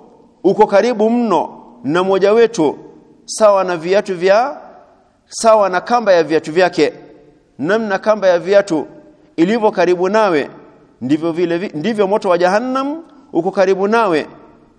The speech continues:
na vile vile janna. Janna ya Allah subhanahu wa ta'ala iko karibu yetu, sawa na moto. Sasa mtu aweza kuzungumza maneno, akaona kwamba ni madogo,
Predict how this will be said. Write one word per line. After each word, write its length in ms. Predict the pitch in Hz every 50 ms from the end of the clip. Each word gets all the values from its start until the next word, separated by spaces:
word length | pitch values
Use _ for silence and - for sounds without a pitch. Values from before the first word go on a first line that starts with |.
| _ _ _ _ _ - - - -
na 140 | 139 170 175
vile 180 | 185 190 190
vile 260 | 185 202 226 196 180 147
janna. 420 | 147 185 180 175 165 156 143 - - - - - - - _ _ _ _ _ _ _ _ _ -
Janna 340 | 117 120 175 208 - 196
ya 80 | 180 -
Allah 180 | 185 202 190 175
subhanahu 480 | - 180 180 185 190 185 185 180 175
wa 60 | 175
ta'ala 640 | 165 185 165 180 196 214 233 240 254 262 285 311 - - - - _ _ _
iko 200 | - 214 208 226
karibu 340 | 220 220 214 214 214 214 233
yetu, 380 | 247 247 240 - 180 156 131 - - - - - - - _ _
sawa 380 | - - - 240 240 233 214 202
na 100 | 196 208
moto. 500 | 220 226 220 220 - 156 123 - - - - - - _ _ _ _ _ _ _ _ _ _ _
Sasa 280 | - 190 202 196 190 190
mtu 260 | 214 233 185 208 160
aweza 280 | 160 190 214 208 214
kuzungumza 540 | 180 185 185 170 180 180 202 208 202 185 180
maneno, 440 | 170 170 180 190 190 180 165 147 - - - - - - _ _ _ _ _ _ _ _ _ _
akaona 480 | - 160 160 - 175 196 220 226 208 196
kwamba 280 | 202 214 202 196 196
ni 100 | 190 190
madogo, 720 | 190 185 185 185 226 220 196 156 151 135 - - - -